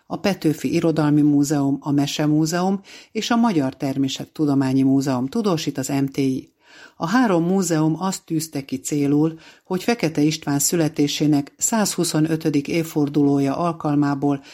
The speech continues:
megteremtik azokat a tereket és békebeli időket,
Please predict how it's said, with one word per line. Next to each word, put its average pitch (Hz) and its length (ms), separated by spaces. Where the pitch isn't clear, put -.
megteremtik 139 800
azokat 160 440
a 139 120
tereket 151 540
és 143 320
békebeli 139 580
időket, 151 560